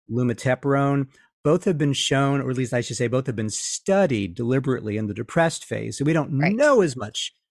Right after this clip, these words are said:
Speaker 1: about their anti-manic value. It's more the absence of information rather than the, uh, evidence of absence. Um, will they work bimodally? Will they work long-term?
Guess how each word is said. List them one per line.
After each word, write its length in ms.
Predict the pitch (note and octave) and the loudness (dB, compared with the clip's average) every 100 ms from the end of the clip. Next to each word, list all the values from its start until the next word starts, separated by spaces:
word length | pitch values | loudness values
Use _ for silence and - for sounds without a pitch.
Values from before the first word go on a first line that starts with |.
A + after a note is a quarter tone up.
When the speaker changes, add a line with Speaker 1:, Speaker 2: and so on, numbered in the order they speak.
| - | -8
Speaker 1:
about 260 | A#2 B2 | -2 -2
their 120 | B2 A#2 | 0 0
anti-manic 720 | A2+ G#2 A2 G#2 G2+ G#2 - | 0 -2 -2 -2 -2 -6 -8
value. 340 | G#2+ G#2+ A#2+ | -10 -8 -6
It's 160 | B2 - | -6 -2
more 120 | C3 | -2
the 160 | A#2+ B2 | 0 0
absence 400 | B2+ - B2+ A#2+ | -2 -2 -4 -2
of 120 | G#2 | -2
information 640 | A2 - B2 F3+ E3 C3+ | -4 -2 0 2 0 -2
rather 300 | A#2 A2+ A2+ | -2 -2 -2
than 300 | G#2 G#2+ G#2 - - _ _ | -4 -2 -4 -8 -20 _ _
the, 160 | A2+ A2 | -4 -2
uh, 80 | A2+ | -2
evidence 440 | B2 A2 G#2+ G#2 - | -2 -4 -2 -4 -4
of 80 | G#2+ | -4
absence. 640 | G#2 G#2 - A#2+ G#2+ - - | -4 -4 -10 -14 -14 -14 -8
Um, 380 | G#2 G#2+ G2+ G2+ - - - _ | -4 -4 -4 -6 -12 -20 -20 _
will 260 | B2+ D3 D#3+ | 4 6 6
they 180 | D#3+ | 4
work 320 | D3+ D3+ D#3+ - | 4 2 0 0
bimodally? 680 | D3 D3 D3 G#3 G3+ G3 D#3 | 0 0 0 0 0 0 0
Will 180 | B2+ | 0
they 120 | B2+ C3 | 0 0
work 280 | C3 C3 | 0 -2
long-term? 480 | C3 C3 C3+ C#3+ C#3 | -2 -2 -2 0 -2